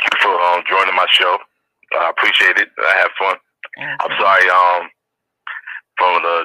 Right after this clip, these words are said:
Speaker 1: technical difficulties earlier, but
Speaker 2: It happens. Nothing is perfect, and life is not perfect. My thing is this, 'cause I've done interviews on all different type of platforms, from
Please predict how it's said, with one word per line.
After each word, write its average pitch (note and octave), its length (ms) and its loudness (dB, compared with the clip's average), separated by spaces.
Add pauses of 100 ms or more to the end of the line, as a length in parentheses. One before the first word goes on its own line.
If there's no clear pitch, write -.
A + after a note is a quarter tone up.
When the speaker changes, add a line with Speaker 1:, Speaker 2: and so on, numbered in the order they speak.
Speaker 1:
technical F#2 440 -4
difficulties - 640 -2
earlier, - 360 -4
but - 160 -10 (280)
Speaker 2:
It E3 100 -12
happens. D#3 560 -14 (580)
Nothing D3+ 380 -10
is D#3+ 100 -16
perfect, E3+ 440 -10
and C#3+ 100 -12
life C3+ 280 -8
is B2+ 80 -20
not A2 200 -16
perfect. G#2+ 420 -20 (600)
My E3 160 -2
thing A3+ 280 -4
is F#3+ 120 -4
this, D#3+ 340 0 (500)
'cause F3 300 2 (100)
I've F3 280 2
done G3+ 180 4
interviews F3+ 500 -4
on D#3 240 -4
all F#3 220 2
different E3+ 320 -8
type E3+ 300 -4
of - 100 -10
platforms, F3 880 -6
from C3+ 220 -12